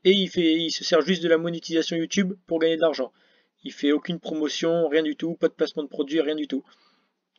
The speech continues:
Et, euh, en plus on peut voir qu'il met quasiment pas de tag ni rien. Et c'est des vidéos qui marchent bien, c'est des vidéos qui fonctionnent.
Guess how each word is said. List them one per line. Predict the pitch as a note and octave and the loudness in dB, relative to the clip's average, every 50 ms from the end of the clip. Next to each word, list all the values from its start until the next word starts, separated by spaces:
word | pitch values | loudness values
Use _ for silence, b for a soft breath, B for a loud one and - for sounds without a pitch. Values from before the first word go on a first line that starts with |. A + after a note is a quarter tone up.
| _ _ - | _ _ -2
Et, | C#3+ D3 D3+ C#3+ | 0 0 2 2
euh, | B2+ B2 A#2 A2+ A2+ B2 B2 A#2 A2+ | 2 0 0 -2 -4 -6 -8 -10 -12
en | A2+ - - _ _ | -14 -18 -20 _ _
plus | - D3+ C#3 - | -8 -8 -6 -6
on | C#3 | -6
peut | B2 C3 | -6 0
voir | B2 A#2+ C#3 C3+ - | 4 4 4 4 2
qu'il | - B2+ B2 | -4 -12 -12
met | A#2+ | -6
quasiment | - - B2 A#2 B2 B2 A#2+ | -4 -4 -4 -2 -4 -6 -8
pas | - - C3+ B2 | -6 -4 -6 -6
de | - _ | -6 _
tag | - C#3+ C3 B2+ | 0 0 2 2
ni | B2+ B2+ A#2 | 0 -2 -2
rien. | A#2 A#2 B2+ F3+ - _ _ _ _ _ _ _ _ _ | 0 -2 -2 -4 -10 _ _ _ _ _ _ _ _ _
Et | - E3 | 0 2
c'est | F3+ - F#3 | 2 4 2
des | C#3+ D3 C#3 | 2 2 2
vidéos | C#3 D3+ C3+ D3 F3 F#3+ | 0 2 4 6 6 6
qui | F#3 - - C#3+ C3+ | 6 2 -2 -2 0
marchent | C#3+ C#3 C#3 C#3 D3 | 0 0 0 -2 -2
bien, | G#3 F3 C3+ | -2 -2 -2
c'est | - - | -4 -4
des | B2+ B2 | -2 -2
vidéos | A#2+ C#3 C#3 C#3+ D3+ C#3 | -2 0 -2 -2 -2 -2
qui | - - | -4 -6
fonctionnent. | - E3 D3+ C#3 - - F#3 F#3+ G3 G3 | -4 -4 -4 -2 2 2 4 4 2 0